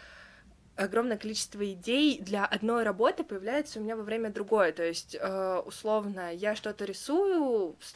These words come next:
ну, то есть, условно, рисую человека, у меня появляется какая-то интересная поза. Эту интересную позу я сразу вижу в голове как часть хореографии.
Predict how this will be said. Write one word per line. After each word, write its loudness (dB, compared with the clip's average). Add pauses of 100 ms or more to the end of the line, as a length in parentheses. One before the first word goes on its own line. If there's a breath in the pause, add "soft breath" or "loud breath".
ну, 2
то -6
есть, -10
условно, -8
рисую -4
человека, 0
у -2
меня -4
появляется -6
какая-то -8
интересная -8 (100)
поза. 2 (300 loud breath)
Эту -4
интересную -6
позу -2
я -2
сразу -4
вижу -6
в -16
голове -2
как -16
часть -4
хореографии. 0